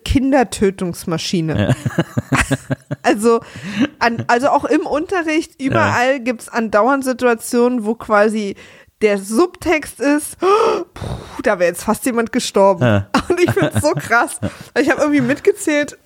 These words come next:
Speaker 1: ich hab's aber irgendwie, ich dachte, ich hätte mitgezählt, aber ich find die Notiz nicht mehr,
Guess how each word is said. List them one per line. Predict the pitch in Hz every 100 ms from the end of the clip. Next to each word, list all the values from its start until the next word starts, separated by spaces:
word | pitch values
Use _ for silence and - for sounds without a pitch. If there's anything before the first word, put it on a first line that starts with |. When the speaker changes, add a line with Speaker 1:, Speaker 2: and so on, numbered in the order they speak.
| _
Speaker 1:
ich | - 240
hab's | 233 - -
aber | 214 233
irgendwie, | 196 240 240 214
ich | - -
dachte, | 247 -
ich | 285
hätte | -
mitgezählt, | 240 - 247 233 165
aber |
ich | 214 - _ _ _ _ _ _ - -
find | 254 254
die | 240
Notiz | 226 - 277 -
nicht | 262
mehr, | 240 226